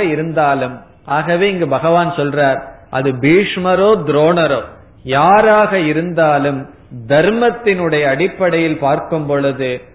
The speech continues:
அவர்கள் கொல்லப்பட வேண்டியவர்கள். காரணம், அவர்கள் நல்லவர்களாக இருக்கலாம், அவர்களே விரும்புகிறார்கள் அவர்கள் கொல்ல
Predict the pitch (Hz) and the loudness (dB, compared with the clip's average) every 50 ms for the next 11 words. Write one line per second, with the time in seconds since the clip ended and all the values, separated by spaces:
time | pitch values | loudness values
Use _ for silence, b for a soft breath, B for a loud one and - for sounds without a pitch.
0 | - - - - 139 147 156 175 170 170 - - 147 139 135 131 127 - - - | -20 -14 -8 -4 -2 0 2 2 2 2 0 -2 -2 -2 -2 -4 -6 -10 -16 -20
1 | - - - 156 156 170 190 202 202 202 196 202 - 156 151 143 160 165 151 143 | -10 -4 -2 0 0 0 0 2 2 2 0 0 -2 -2 0 2 2 2 2 0
2 | 139 143 143 139 139 139 135 127 123 123 120 107 - 156 143 120 107 - - - | 0 0 -2 -2 0 0 2 2 0 0 -2 -2 -2 -2 -2 -2 -6 -10 -18 -20
3 | - - - - - 131 147 170 175 180 180 202 240 247 - - - - - - | -20 -20 -10 -4 0 2 2 2 2 0 0 0 -2 -2 -4 -10 -16 -20 -20 -20
4 | _ - 127 156 196 240 277 269 - 269 262 254 226 196 175 185 214 220 220 220 | _ -4 -2 0 2 4 2 2 2 2 0 0 0 -2 -2 0 2 2 4 4
5 | 220 208 180 190 185 180 185 180 160 180 170 156 156 170 165 - 170 160 151 143 | 2 0 0 0 2 4 4 2 2 2 0 0 0 -2 -2 -2 -2 0 0 0
6 | 139 139 139 139 - - - - - - - 143 165 185 202 208 190 190 220 220 | 0 -2 -4 -8 -14 -18 -20 -20 -14 -6 -2 0 2 2 2 2 2 2 2 4
7 | 220 233 240 254 247 196 185 196 202 196 190 202 170 180 185 180 180 180 170 156 | 4 6 6 6 6 4 2 2 2 2 2 2 2 2 2 4 4 4 4 2
8 | 190 214 214 185 165 170 180 180 175 185 180 165 175 156 156 170 | 2 2 4 4 4 2 2 2 0 -2 -2 0 0 0 2 2